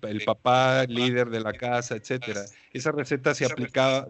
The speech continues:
se aplica, se ha aplicado indiscriminadamente. En este otro escenario, cada caso es diferente porque cada persona del grupo, digamos, de la familia, tiene una historia diferente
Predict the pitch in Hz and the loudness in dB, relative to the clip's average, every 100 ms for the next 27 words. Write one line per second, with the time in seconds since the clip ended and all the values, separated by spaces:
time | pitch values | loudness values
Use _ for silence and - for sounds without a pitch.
0 | - 123 123 113 131 131 135 139 151 135 | -8 -8 -8 -8 -8 -4 -2 0 -2 0
1 | 143 151 135 123 127 135 127 131 131 127 | 2 2 -2 -4 -4 -4 -2 -2 -2 -2
2 | 143 165 - 110 104 - - - - - | -2 -2 -4 -14 -14 -18 -20 -20 -20 -20
3 | _ _ 139 156 160 202 190 185 147 180 | _ _ -2 0 0 4 6 4 2 0
4 | 196 175 175 165 170 175 180 - 170 - | 2 2 4 4 2 0 -4 -8 -10 -10
5 | _ - 170 196 226 226 233 180 196 220 | _ -2 2 4 4 2 2 2 0 -2
6 | - 196 214 208 196 175 180 214 196 156 | 0 0 0 -4 -6 -2 -2 -2 -4 -4
7 | 156 - - 160 170 180 190 214 - - | -6 -6 -2 0 2 2 2 0 -6 -2
8 | 165 156 131 - 180 202 214 202 165 135 | 0 0 0 2 4 4 2 0 0 -2
9 | 135 156 185 190 170 139 151 170 156 143 | -2 0 0 -2 -2 0 -2 -2 -2 -2
10 | 127 131 123 135 160 170 214 247 - 160 | -2 -2 -2 -4 -2 -4 -6 -14 -20 -20
11 | - _ _ _ 175 185 220 220 202 202 | -20 _ _ _ -2 2 4 2 4 4
12 | 208 190 175 170 165 170 185 | 6 4 2 2 2 0 -4